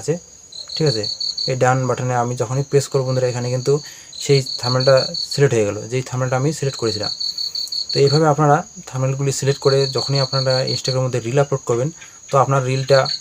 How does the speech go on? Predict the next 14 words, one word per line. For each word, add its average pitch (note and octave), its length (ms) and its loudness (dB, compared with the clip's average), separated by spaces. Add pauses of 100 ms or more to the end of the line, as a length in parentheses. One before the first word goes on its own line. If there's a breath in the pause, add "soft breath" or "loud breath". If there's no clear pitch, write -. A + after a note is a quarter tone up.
(140)
ভাইরাল A#2+ 260 0
হওয়ার A#2+ 200 2
চান্স B2+ 160 0 (180)
অনেক A#2 120 -2 (100)
থাকে A#2 200 -4
বন্ধুরা, A#2 220 -2 (540)
ঠিক F3 160 0
আছে? G#2+ 140 0 (1080)
এভাবে C#3 300 4
আপনারা C3+ 240 2 (340)
Instagram-এর C3 460 0
রিল B2 120 -4 (240)
খুব C#3 120 -4 (100)
সহজেই C3 340 2